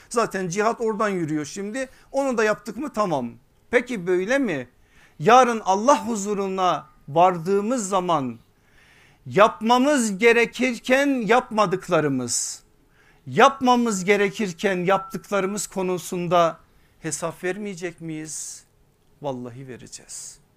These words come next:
Öyleyse benim aziz kardeşlerim, mücadele dediğimiz şey bir müminin asli görevidir.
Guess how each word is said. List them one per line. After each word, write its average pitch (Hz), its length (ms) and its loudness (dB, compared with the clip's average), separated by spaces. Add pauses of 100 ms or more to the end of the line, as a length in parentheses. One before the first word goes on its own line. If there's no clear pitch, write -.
(680)
Öyleyse 185 540 -2
benim 180 240 -4
aziz 165 260 -4
kardeşlerim, 131 1000 -6 (720)
mücadele 202 1000 2
dediğimiz 180 640 -6
şey 226 680 -4 (320)
bir 214 400 -2
müminin 208 1120 -4 (480)
asli 214 880 2
görevidir. 196 1000 0